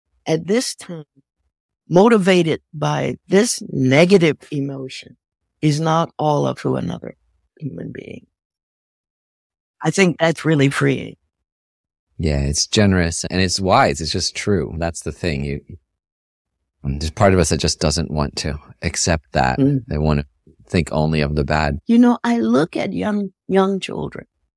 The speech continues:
Speaker 1: the world over, and I see them as so full of promise.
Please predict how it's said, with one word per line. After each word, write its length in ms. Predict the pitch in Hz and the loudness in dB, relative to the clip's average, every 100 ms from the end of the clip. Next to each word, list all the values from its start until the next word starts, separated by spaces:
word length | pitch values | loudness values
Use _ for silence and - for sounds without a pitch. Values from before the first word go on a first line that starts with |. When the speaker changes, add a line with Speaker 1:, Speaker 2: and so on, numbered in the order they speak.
| _ _ | _ _
Speaker 1:
the 60 | - | -6
world 460 | 175 160 170 170 160 | -2 0 2 0 -2
over, 360 | 113 104 - - _ _ _ _ _ _ _ _ _ _ _ _ | -4 -6 -16 -20 _ _ _ _ _ _ _ _ _ _ _ _
and 200 | 170 180 | 0 2
I 80 | 196 | 2
see 280 | 214 - 262 | -2 0 0
them 220 | 247 233 | 2 0
as 160 | 226 - | 0 -4
so 360 | - 262 262 277 | -6 0 0 0
full 260 | - 220 | -2 -4
of 80 | 214 - | -4 -6
promise. 720 | - 240 302 359 208 131 - | -8 -2 0 2 0 0 -8